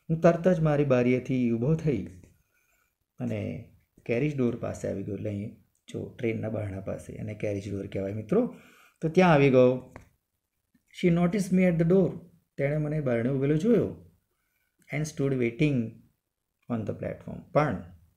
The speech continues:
તે પ્લેટફોર્મ પર ત્યાં જ ઊભી રહી. "I walked across the tea stall," એટલે પછી યુવાને શું કર્યું? મેં શું કર્યું? એવું કહે છે પોતે યુવાન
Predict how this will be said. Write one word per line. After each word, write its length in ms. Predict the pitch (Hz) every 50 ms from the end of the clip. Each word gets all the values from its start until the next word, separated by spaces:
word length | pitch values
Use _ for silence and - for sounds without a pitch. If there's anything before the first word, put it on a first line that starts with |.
| _ _ _
તે 100 | - 120
પ્લેટફોર્મ 500 | 120 - 113 110 110 - - 131 123 123
પર 120 | 123 127 -
ત્યાં 280 | - - 104 107 113
જ 100 | 110 104
ઊભી 140 | 92 90 92
રહી. 160 | 85 90 92 90 - - - _ _ _ - _ _ -
"I 40 |
walked 460 | 135 139 147 160 170 - 175 165 160 165
across 360 | - 170 165 160 165 - 165
the 60 | 156
tea 280 | 156 156 - - 190 208
stall," 340 | 196 - - - - - - - - - - _ _ _ _ _ _ _ -
એટલે 120 | 123 127
પછી 440 | 123 123 120 - 139 135 135 127 113
યુવાને 280 | 107 107 113 123 143 151
શું 160 | 156 208 196
કર્યું? 360 | 202 196 196 214 240 247 - - - _ _ _ _ _ _ _ _ _ _ _ _ _ _
મેં 180 | - 120 123 143
શું 180 | 139 180 180 185
કર્યું? 440 | 180 170 175 196 233 226 - - -
એવું 180 | 139 139 147 156
કહે 120 | 151 135
છે 200 | - - 101 -
પોતે 380 | - - 143 131 123 - 120 107
યુવાન 480 | 113 123 127 131 120 104 101 - -